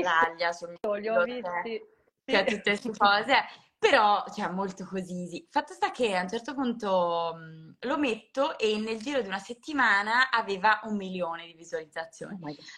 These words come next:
Speaker 1: Al che io ho detto: "No, vabbè, cioè, oddio, forse"
Speaker 2: E scusami, Ginevra, senza promuovere il video,
Speaker 1: No, no,
Speaker 2: senza fare la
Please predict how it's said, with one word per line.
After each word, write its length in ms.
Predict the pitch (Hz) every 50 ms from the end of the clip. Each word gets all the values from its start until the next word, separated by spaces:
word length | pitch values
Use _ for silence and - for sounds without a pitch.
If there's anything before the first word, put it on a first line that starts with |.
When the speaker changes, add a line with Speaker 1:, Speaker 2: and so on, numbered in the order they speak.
| - _
Speaker 1:
Al 200 | - 233 294 -
che 100 | - 349
io 120 | 349 285 247
ho 40 | 175
detto: 320 | 185 180 - - 226 196
"No, 200 | 190 190 175 180
vabbè, 320 | 175 170 165 175 - - - 135 254 - - - - _ _ _ _ - -
cioè, 300 | - 196 170 160 175 190
oddio, 1200 | 190 185 170 - 165 - - 196 175 165 185 196 208 196 180 180 180 180 180 180 170 165 - - - 294 294 - - - _
forse" 760 | _ 247 214 196 196 185 - - - - 226 226 247 262 262
Speaker 2:
E 160 | - 240 233
scusami, 800 | 233 240 - - 285 302 294 262 247 233 208 196 190 180 185 180 - -
Ginevra, 380 | - 208 208 208 196 180 180
senza 480 | - - - - 262 269 262 269 262 -
promuovere 640 | - 254 226 220 220 220 214 202 190 170 170 160 160
il 100 | 156 156
video, 320 | 156 151 151 - - 151
Speaker 1:
No, 80 | 277 294
no, 100 | 294 269 233
Speaker 2:
senza 240 | 202 202 208 214 202
fare 260 | - - 208 202 202
la 100 | 190 180